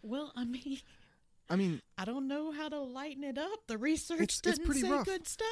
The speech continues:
Speaker 2: It's really rough. It's rougher than I ever thought it was.
Speaker 1: I mean,
Speaker 2: I
Speaker 1: I
Speaker 2: really
Speaker 1: told
Speaker 2: thought
Speaker 1: you before we started recording that I felt like it was gonna be a heavy episode, especially afterwards.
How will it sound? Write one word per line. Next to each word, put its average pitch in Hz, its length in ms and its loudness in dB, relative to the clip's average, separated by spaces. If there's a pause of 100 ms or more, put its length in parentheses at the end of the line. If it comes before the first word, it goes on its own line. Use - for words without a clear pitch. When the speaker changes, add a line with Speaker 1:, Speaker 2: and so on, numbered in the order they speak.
Speaker 2:
It's - 160 2
really 226 260 4
rough. 196 300 0
It's 170 200 -2
rougher 185 220 2
than 160 120 2
I 156 120 4
ever 143 140 2
thought 135 220 -2
it 123 80 -4
was. 226 220 -4
Speaker 1:
I 247 40 0
mean, 214 540 -2 (300)
Speaker 2:
I 185 100 4
Speaker 1:
I - 20 8
Speaker 2:
really 226 260 4
Speaker 1:
told 190 120 4 (140)
Speaker 2:
thought 156 60 6
Speaker 1:
you 311 80 4
before 262 320 0
we 247 120 2
started 226 340 -4
recording 220 540 -4
that 190 80 -6
I 175 100 -6 (120)
felt 190 180 -4
like 196 200 -4
it 202 40 -4
was 190 180 -4
gonna 202 160 -4
be 196 440 -2 (600)
a 180 120 2
heavy 190 360 0
episode, 202 420 -4
especially 190 640 -4
afterwards. 220 760 -4